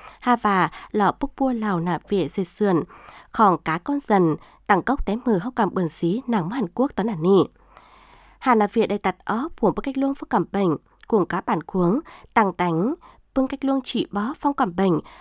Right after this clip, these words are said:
bỏm àn hư có hù hền, liều lắm lên mảnh cạt bưng côn ngắm lò tức bệnh. Ủy ban quản lý mắt tiếng An còn trung ương của mức Hàn Quốc có chi, tưởng tên, cánh bảo qua mất cách luông phong cảm bệnh, đối tỏi mỏi côn, cánh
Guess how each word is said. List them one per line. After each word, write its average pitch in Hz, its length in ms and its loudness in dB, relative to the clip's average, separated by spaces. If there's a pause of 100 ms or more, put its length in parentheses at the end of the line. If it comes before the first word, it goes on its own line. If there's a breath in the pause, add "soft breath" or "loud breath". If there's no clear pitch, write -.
(160 loud breath)
bỏm 240 200 6
àn 196 180 -2
hư 262 240 -4
có 220 100 -4
hù 190 240 -2
hền, 180 300 2 (280 loud breath)
liều 233 120 2
lắm 208 200 -2
lên 285 180 -2
mảnh 160 160 0
cạt 180 320 -4
bưng 262 120 -4
côn 254 260 -2
ngắm 220 200 0
lò 247 140 -4
tức - 160 -6
bệnh. 214 260 4 (540 loud breath)
Ủy 254 80 2
ban 220 200 0
quản 196 240 -2
lý 180 240 0
mắt 285 200 -4
tiếng 196 180 0
An 175 320 -2
còn 180 280 0
trung 190 200 -4
ương 180 180 -4
của 185 60 -4
mức 254 120 -4
Hàn 202 140 -6
Quốc 269 160 -6
có - 120 -4
chi, 269 400 -2 (300 loud breath)
tưởng 180 260 6
tên, 269 260 0 (280 loud breath)
cánh 175 220 2
bảo 170 200 0
qua 262 140 -4
mất 262 160 -2
cách 254 140 -6
luông 269 220 -2
phong - 200 -6
cảm 226 180 -2
bệnh, 185 200 2 (320 loud breath)
đối 214 140 0
tỏi 202 240 0
mỏi 170 300 -2
côn, 254 300 2 (520 loud breath)
cánh 196 360 2